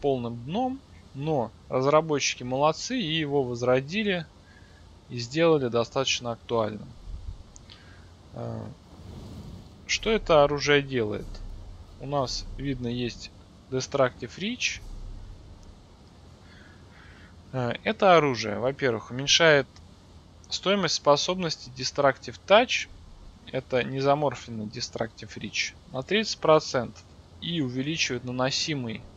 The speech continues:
прямой урон на две тысячи. То есть,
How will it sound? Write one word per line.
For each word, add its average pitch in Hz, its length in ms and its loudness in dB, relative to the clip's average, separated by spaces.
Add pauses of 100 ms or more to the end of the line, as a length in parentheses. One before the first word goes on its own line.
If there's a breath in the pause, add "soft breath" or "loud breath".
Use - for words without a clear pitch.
прямой 135 420 0
урон 220 320 4 (320)
на 117 140 -4
две 151 220 -2
тысячи. - 440 -4 (4000)
То 151 200 4
есть, - 340 -6